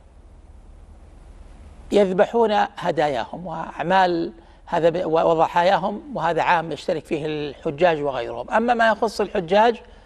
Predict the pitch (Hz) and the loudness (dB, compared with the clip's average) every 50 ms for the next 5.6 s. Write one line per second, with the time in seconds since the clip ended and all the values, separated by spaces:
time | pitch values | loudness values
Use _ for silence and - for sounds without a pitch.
0 | - - - - - - - - - - 185 190 196 - 175 196 196 196 185 175 | -20 -20 -20 -20 -20 -20 -20 -6 -2 2 2 4 4 4 4 4 2 0 -2 -2
1 | 190 196 202 - - - - _ - - - - - - - - - - - - | -2 -4 -6 -10 -12 -16 -20 _ -20 -20 -20 -20 -20 -20 -20 -20 -20 -6 -2 0
2 | 180 170 190 185 190 - - - - - - - - 240 262 262 262 254 220 226 | 4 4 6 6 4 4 0 -4 -12 -18 -18 -8 0 4 4 6 6 6 4 4
3 | 214 196 185 175 165 156 139 151 143 135 131 117 110 - - - 196 - - - | 2 2 0 -2 -4 -6 -6 -4 -4 -4 -4 -6 -10 -10 -12 -12 -12 -16 -20 -20
4 | - - - - - - - - - - - - 165 160 156 220 233 247 226 214 | -20 -20 -20 -20 -20 -20 -20 -20 -20 -14 -4 -2 -2 2 6 6 6 6 6 4
5 | 214 226 202 202 190 185 180 170 151 147 156 202 | 2 4 4 2 2 2 0 -4 -6 -8 -10 -10